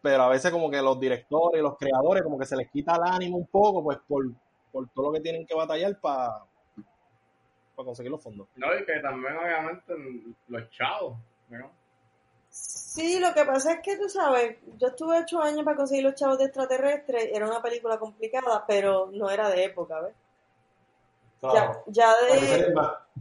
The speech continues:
Speaker 3: Sí, ya de época es, es un poco, digo que siempre puedes ser creativo, igual puedes hacer cosas. Yo tengo un, yo tengo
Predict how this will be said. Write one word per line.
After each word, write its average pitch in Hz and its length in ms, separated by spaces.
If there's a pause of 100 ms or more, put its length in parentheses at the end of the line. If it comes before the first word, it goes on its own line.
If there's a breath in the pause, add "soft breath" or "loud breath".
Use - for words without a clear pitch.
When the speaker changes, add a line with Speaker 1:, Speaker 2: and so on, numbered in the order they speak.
(180)
Speaker 3:
Sí, 247 360
ya 226 200
de 262 140
época 320 260 (180)
es, 262 340
es 240 100
un 247 140
poco, 285 240
digo 302 280
que 262 100
siempre 240 320
puedes 277 240
ser 294 160
creativo, 269 480
igual 202 300
puedes 226 260
hacer 233 280
cosas. 233 320
Yo 208 100
tengo 254 200
un, 254 160 (180)
yo 226 120
tengo 311 300